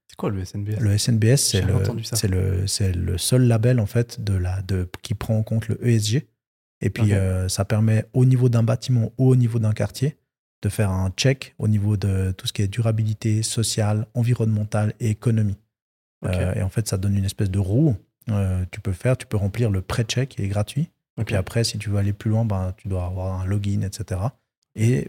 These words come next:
Speaker 2: c'est très, c'est souvent utilisé pour les fonds, justement.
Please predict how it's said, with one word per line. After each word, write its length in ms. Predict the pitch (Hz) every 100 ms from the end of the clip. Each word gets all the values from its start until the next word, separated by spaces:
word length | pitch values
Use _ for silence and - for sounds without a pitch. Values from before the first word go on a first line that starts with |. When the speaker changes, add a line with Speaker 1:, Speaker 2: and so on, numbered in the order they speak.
| -
Speaker 2:
c'est 220 | - 101
très, 320 | - 98 101
c'est 460 | 107 101 95 95 98
souvent 340 | - 113 117
utilisé 340 | 113 117 113 110
pour 200 | - 98
les 80 |
fonds, 280 | 98 - 110
justement. 380 | 104 107 104 101